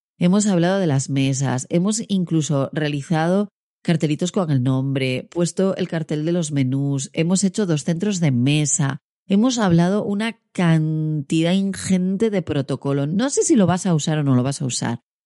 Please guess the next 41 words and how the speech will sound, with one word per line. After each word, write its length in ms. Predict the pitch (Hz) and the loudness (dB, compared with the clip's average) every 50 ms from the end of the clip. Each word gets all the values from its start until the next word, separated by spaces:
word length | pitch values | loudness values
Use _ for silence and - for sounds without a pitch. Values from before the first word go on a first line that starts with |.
| _ | _
pero 140 | - 160 156 | 0 0 2
estoy 320 | 156 143 - - 196 220 214 | 2 0 0 -2 -2 -2 0
segura 520 | - 240 220 196 160 156 175 208 247 - _ | -2 -2 2 2 2 2 2 0 -4 -6 _
de 180 | 151 143 143 | -6 -6 -6
que 120 | 135 - 156 | -2 0 0
alguna 420 | 143 143 147 180 226 269 320 320 | 0 2 2 2 0 0 0 0
de 60 | 285 | 0
las 200 | 240 208 185 - | 0 0 0 -2
cosas, 340 | - - 175 165 208 214 190 | -2 -2 -2 -2 -2 -2 0
aunque 220 | 180 156 143 151 156 | 0 0 0 -2 -4
solo 260 | - 208 202 240 262 | -4 -2 -2 -2 -2
sea 300 | - - 175 151 147 160 | 0 0 0 0 0 -2
porque 240 | - 135 135 - 160 | -2 -4 -2 -2 -4
has 100 | 170 160 | -2 -2
dicho, 260 | 170 165 - 180 - | -2 -2 -2 -4 -2
"Anda, 400 | - 247 294 403 415 277 160 - | -2 -2 -2 -2 -2 0 0 0
fíjate", 680 | - - 233 240 - 254 240 - 185 151 135 - - _ _ _ _ _ _ _ | -2 -4 -8 -6 -6 -8 -4 -2 -2 -2 -2 -4 -8 _ _ _ _ _ _ _
se 160 | - - 160 | -2 -2 0
te 160 | 143 - 151 | 2 2 2
va 80 | 156 160 | 2 2
a 80 | 175 | 0
quedar 420 | - - 165 156 165 190 220 - - _ _ _ | 0 0 0 2 2 0 -2 -4 -10 _ _ _
grabado 480 | 156 147 143 143 135 139 151 165 185 | -2 0 0 0 0 0 2 2 2
en 120 | 190 175 151 | 2 2 2
la 100 | 135 120 | 2 0
memoria. 580 | 120 117 113 117 117 113 113 110 101 - - _ _ _ _ | 0 -2 -2 -2 -4 -4 -4 -4 -6 -8 -10 _ _ _ _
Así 200 | - 165 - 202 | 0 0 0 2
que 120 | 220 254 - | 0 -2 -2
con 180 | 269 254 240 | -2 -2 0
esto 500 | 262 277 262 - - _ 214 202 202 202 | 0 0 0 -2 -2 _ 2 2 2 2
yo 200 | - 185 180 190 | 0 0 0 0
espero 500 | 196 - - - - 160 151 135 131 123 | -2 -4 -4 -2 0 0 2 2 0 -2
que 180 | - - 147 139 | -2 -4 -4 -4
todas 640 | - _ _ - 208 220 233 247 269 277 262 - | -4 _ _ 0 2 2 2 2 0 0 -2 -4
tus 200 | - 254 233 185 | -4 -4 -6 -6
fiestas 560 | - - 151 139 131 131 - - 151 143 135 | -2 -2 0 0 0 -2 -4 -4 -6 -6 -2
de 80 | - 165 | -2 -2
estos 320 | 180 180 - 226 226 185 | -2 -2 -4 -4 -4 -2
días 460 | - 165 156 160 175 214 - 254 - - _ _ _ _ _ _ | 0 0 0 2 0 -2 -4 -6 -8 -12 _ _ _ _ _ _
sean 360 | - - 190 202 233 254 262 - - _ _ _ _ _ | -2 0 2 2 2 0 -4 -8 -14 _ _ _ _ _
maravillosas, 1400 | - 143 143 139 131 127 123 120 127 123 123 120 117 117 - - - 135 127 123 120 117 - - - 160 160 - | -4 0 2 4 4 4 2 2 0 -2 -2 -2 -4 -4 -6 -8 -6 -4 -2 -2 -2 -4 -6 -6 -6 -8 -8 -8